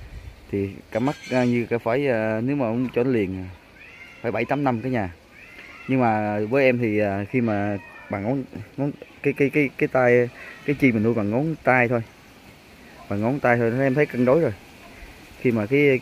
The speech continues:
cái, cái nhánh, ờ, nhánh chúng ta nuôi được tới tầm này thôi là cây đã liền lạc rồi cả nhà ha. Cây mình đã liền lạc rồi. Là lúc đó là, là, có tiếng nói rồi cả nhà. Mang tới một giá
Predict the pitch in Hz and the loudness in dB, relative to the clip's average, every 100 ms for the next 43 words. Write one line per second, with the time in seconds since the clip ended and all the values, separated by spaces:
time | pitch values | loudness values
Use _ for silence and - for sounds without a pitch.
0 | - 143 135 127 135 139 170 156 131 123 | 0 2 4 2 0 0 0 0 0 2
1 | 123 127 160 156 139 120 120 123 110 - | 0 0 -2 -2 0 0 2 2 2 0
2 | 135 110 101 101 98 110 - - - - | -2 0 0 0 0 -2 -6 -16 -20 -20
3 | - 104 101 117 113 123 127 101 98 101 | -6 -2 2 2 4 6 4 4 0 -2
4 | 101 120 104 123 117 - - - - - | -4 -2 0 0 -2 -10 -20 -20 -16 0
5 | 117 110 98 120 104 95 95 101 92 - | 0 2 -2 0 0 0 -4 -4 -8 -12
6 | - - - - - - - - - 95 | -20 -20 -20 -20 -20 -20 -20 -20 -10 -4
7 | 98 107 139 143 101 98 98 92 92 92 | -4 2 2 2 0 -2 -2 -4 -6 -8
8 | 92 90 92 110 - 131 147 143 - - | -10 -12 -16 -12 -8 -2 0 4 4 4
9 | - - - - - - - - - - | 2 4 4 4 2 2 0 0 2 4
10 | - - - - - 135 123 147 123 | 4 2 2 4 6 6 2 0 0